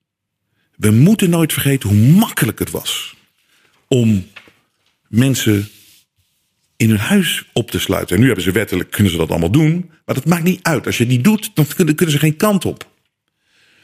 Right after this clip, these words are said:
En er is iets wat eraan zit te komen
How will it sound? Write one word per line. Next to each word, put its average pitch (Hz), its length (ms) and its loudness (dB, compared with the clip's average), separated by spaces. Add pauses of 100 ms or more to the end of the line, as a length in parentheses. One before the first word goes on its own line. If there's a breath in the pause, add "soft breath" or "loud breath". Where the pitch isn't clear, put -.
(800 soft breath)
En 143 380 -4 (640)
er 143 220 -2
is 233 180 0
iets 175 180 -4
wat 156 140 0
eraan 165 240 -2
zit 180 120 -2
te - 80 -8
komen 170 480 -2